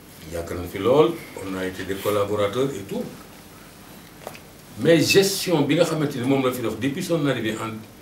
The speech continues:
deux mille dix-huit, bariwul ministre yoo xamante ni def nañ ko fi. Euh, pour preuve, ci magistère am, le statut de l'artiste génn.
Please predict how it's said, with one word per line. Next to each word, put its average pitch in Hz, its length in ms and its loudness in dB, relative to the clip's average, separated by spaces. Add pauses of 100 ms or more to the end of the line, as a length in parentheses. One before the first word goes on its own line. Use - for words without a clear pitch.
(320)
deux 185 160 8
mille 196 140 2
dix-huit, 95 340 -2 (840)
bariwul 120 280 -2
ministre 107 380 -4
yoo 95 100 -4
xamante 95 320 -8
ni 95 80 -6
def 92 160 -8
nañ 90 160 -10
ko - 60 -14
fi. - 140 -18 (1900)
Euh, 123 160 0 (680)
pour 202 200 0
preuve, 185 320 4 (1800)
ci 160 140 0
magistère 165 640 4
am, 107 160 0 (840)
le 110 140 0
statut - 380 -4
de 104 100 -4
l'artiste 101 480 -4
génn. 95 140 -6